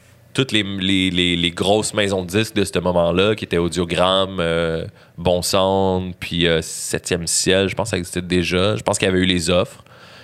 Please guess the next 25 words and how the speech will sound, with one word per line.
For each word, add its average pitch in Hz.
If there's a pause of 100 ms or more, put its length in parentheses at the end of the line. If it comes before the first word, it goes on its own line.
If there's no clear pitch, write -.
(220)
Il 85
y -
a -
pas -
beaucoup 117
de 107
monde 110
qui -
se -
sont 95
pointés. 95
Moi, 117
je 117
suis 113
allé 95
à 87
cause 104
du 90
background 87
de, 85 (840)
de 92
acting, 107
de 98
me 85
dire 90